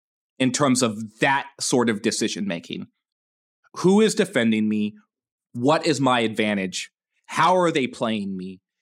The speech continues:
And now, what is my response to that? And that's the part where I think that he's creating stuff for his team in, in ways that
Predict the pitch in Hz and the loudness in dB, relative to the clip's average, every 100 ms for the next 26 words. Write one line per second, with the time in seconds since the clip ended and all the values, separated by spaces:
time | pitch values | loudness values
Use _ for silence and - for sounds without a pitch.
0 | _ _ 143 127 135 139 127 120 104 101 | _ _ 0 0 2 2 4 2 0 -4
1 | _ _ _ 127 117 113 131 147 156 131 | _ _ _ -12 -12 -2 0 2 0 0
2 | 143 131 117 - - 95 90 - - _ | 2 2 0 -2 0 -2 -2 -8 -12 _
3 | _ - 107 92 95 90 - - 143 143 | _ -2 -2 0 -4 -4 -10 -6 -2 -2
4 | 120 160 170 160 - 131 - 120 120 120 | 2 2 2 -2 -4 -2 0 0 0 0
5 | 117 110 - 113 - 107 101 - 131 117 | 2 0 0 -2 -2 -4 -4 0 2 2
6 | 110 - - 127 123 139 139 135 127 117 | 0 -4 -4 -2 0 2 2 2 2 2
7 | 113 - - 131 120 123 113 135 113 - | 0 -2 0 0 0 -2 0 0 -4 -2
8 | 131 117 113 113 113 113 107 107 104 104 | 0 2 0 -2 -2 -2 -2 0 0 0
9 | 98 107 | 0 -2